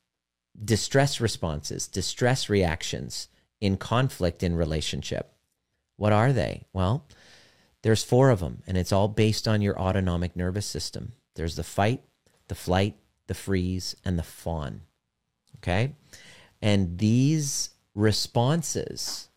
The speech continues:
from attachment distress from childhood basically form our blueprint for how we do relationships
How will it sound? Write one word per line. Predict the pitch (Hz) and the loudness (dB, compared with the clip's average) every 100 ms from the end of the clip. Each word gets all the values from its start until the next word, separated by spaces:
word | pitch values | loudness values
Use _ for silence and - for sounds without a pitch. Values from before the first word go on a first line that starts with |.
| _ | _
from | - 107 | -2 0
attachment | 95 - 104 98 - 95 - | 0 0 0 0 -2 -4 -2
distress | 85 - - 110 113 87 - | -6 -6 -4 0 2 0 -4
from | - 82 | -4 -6
childhood | - 87 82 80 90 78 95 _ _ _ _ _ _ _ _ _ _ _ _ _ _ _ _ | -4 -4 -4 -2 -2 -4 -6 _ _ _ _ _ _ _ _ _ _ _ _ _ _ _ _
basically | 131 160 - 156 147 113 113 107 101 - | -2 0 0 -2 -2 0 2 2 -2 -8
form | - - 110 113 | -14 -2 0 2
our | 104 98 | 4 2
blueprint | 87 95 110 - 92 - - - _ | 0 2 2 0 -6 -6 -10 -14 _
for | - | -4
how | 92 101 | 0 2
we | 92 92 | 2 2
do | 87 90 | 0 0
relationships | 87 82 82 80 80 78 - - - | 0 0 -2 -6 -4 -4 -4 -10 -12